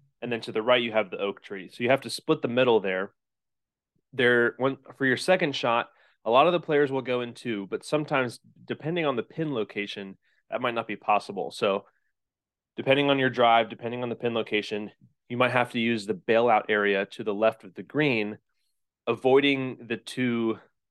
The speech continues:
pretty small but deep bunkers on the left side of the green. On this hole, there is water on the right side of the green,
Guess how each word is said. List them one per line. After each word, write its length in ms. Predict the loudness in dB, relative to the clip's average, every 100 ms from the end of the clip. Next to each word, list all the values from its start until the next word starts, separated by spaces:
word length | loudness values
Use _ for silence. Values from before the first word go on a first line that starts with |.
| -6
pretty 380 | -2 -2 -4 -12 _
small 400 | -16 0 4 4
but 220 | 4 -2
deep 260 | -4 -8 -2
bunkers 560 | -4 -2 -4 -4 -6 -16 _ _ _ _
on 140 | -2 0
the 80 | 2
left 260 | 2 2
side 240 | 0 -2 -2
of 80 |
the 60 | -4
green. 400 | -12 -10 -10 -12 _ _ _ _ _ _ _ _ _ _ _ _ _ _ -20 _ _ _ _ _ _ -2
On 180 | 0 2
this 200 | 0 4
hole, 180 | 4
there 160 | 4 2
is 340 | 2 2 2
water 640 | -4 0 4 4 2 -4 -6 _ _ -8
on 120 | -2
the 100 | -2
right 300 | 2 0 2
side 180 | 0 0
of 80 | 0
the 60 |
green, 420 | -6 -8 -10 -12